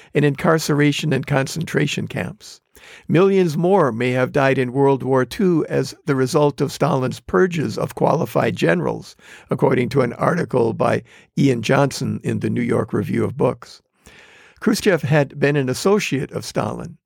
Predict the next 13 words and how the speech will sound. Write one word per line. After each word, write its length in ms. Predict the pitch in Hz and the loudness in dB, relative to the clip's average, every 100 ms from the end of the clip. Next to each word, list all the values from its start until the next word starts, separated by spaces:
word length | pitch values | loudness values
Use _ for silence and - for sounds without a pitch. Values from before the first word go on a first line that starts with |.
| _ - | _ -2
but 160 | 127 - _ _ | -2 -2 _ _
when 160 | 127 120 | -4 -2
Stalin 460 | - 143 139 117 | 0 2 2 0
died, 500 | 95 196 180 117 120 160 _ _ | 2 2 4 0 -4 -10 _ _
he 140 | 156 | -2
campaigned 640 | - 147 127 160 175 160 | 0 0 0 2 2 0
for 160 | - 143 | -2 -4
Stalin's 520 | - 151 156 139 117 | 0 0 2 0 -4
job 480 | 110 165 160 143 127 - | -2 2 4 2 0 -4
under 260 | 139 139 | -2 0
a 80 | 131 | 0
platform 600 | - 151 143 - 143 135 | 0 -2 0 0 0 0
against 600 | 139 127 160 156 - - | -4 0 2 2 -4 -18